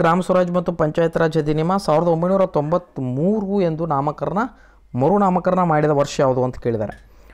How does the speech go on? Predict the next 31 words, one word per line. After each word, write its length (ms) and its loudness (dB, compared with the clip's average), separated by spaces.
ಟೂ 100 0
ತೌಸಂಡ್ 280 -2
ಫಿಫ್ಟೀನ್, 560 -2
ಟೂ 80 -2
ತೌಸಂಡ್ 280 -4
ಫೋರ್ಟೀನ್, 480 -2
ಟೂ 120 -14
ತೌಸಂಡ್ 220 -4
ಥರ್ಟೀನ್, 360 -2
ಟೂ 80 -8
ತೌಸಂಡ್ 180 -8
ಟ್ವೆಲ್ವ್. 220 2
ಈ 120 0
ಪ್ರಶ್ನೆ 340 0
ಪದೇ 160 2
ಪದೇ 220 0
ಏನಂದ್ರೆ 260 2
ಈ 220 4
ಒಂದು 160 0
ಪಿ 140 -2
ಡಿ 80 0
ಒ 180 0
ಅಥವಾ 220 2
ಸೆಕ್ರೆಟರಿ 420 -2
ಅಥವಾ 220 -4
ಕಾರ್ಯದರ್ಶಿಗೆ 460 0
ಸಂಬಂಧಿಸಿದಂತೆ 400 -4
ಏನು 140 -2
ಪರೀಕ್ಷೆ 320 -4
ನಡೆದಿತ್ತು 340 -2
ಅದರಲ್ಲಿ 240 2